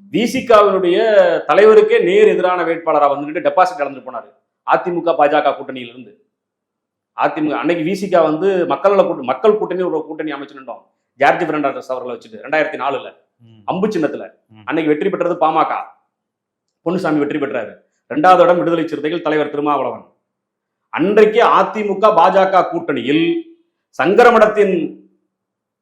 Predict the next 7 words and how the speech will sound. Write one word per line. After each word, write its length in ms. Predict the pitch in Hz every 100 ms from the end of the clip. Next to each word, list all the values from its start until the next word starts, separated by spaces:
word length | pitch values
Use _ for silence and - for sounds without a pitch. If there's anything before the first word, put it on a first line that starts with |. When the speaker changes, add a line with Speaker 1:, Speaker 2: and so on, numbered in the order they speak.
| _ _ _ _ _ _ 139
Speaker 1:
அஹ், 600 | 143 139 139 135 131 123 -
அனுசரணையோடு 680 | 165 202 196 175 151 151 170
வேட்பாளராக 540 | 175 175 170 160 143
அறிவிக்கப்பட்டவர் 760 | 135 151 147 139 127 127 156 - - _ _ -
வி 80 | 180
சி 220 | 190 185
காவினுடைய 360 | 156 147 143